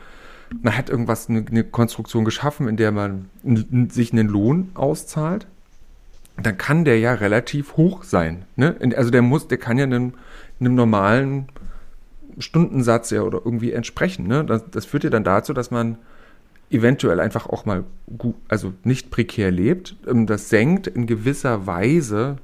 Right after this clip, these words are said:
den, diesen Overhead, der, also diesen, ähm, den Gewinn,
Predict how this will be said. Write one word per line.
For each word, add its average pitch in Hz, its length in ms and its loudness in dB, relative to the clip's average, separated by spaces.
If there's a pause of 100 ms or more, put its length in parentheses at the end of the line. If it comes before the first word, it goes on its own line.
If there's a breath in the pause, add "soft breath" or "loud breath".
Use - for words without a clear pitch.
den, 110 300 2
diesen 110 240 -4
Overhead, 123 800 -2
der, 117 180 6
also 110 140 2
diesen, 113 440 0
ähm, 104 300 2 (1700 soft breath)
den 123 160 8
Gewinn, 113 480 4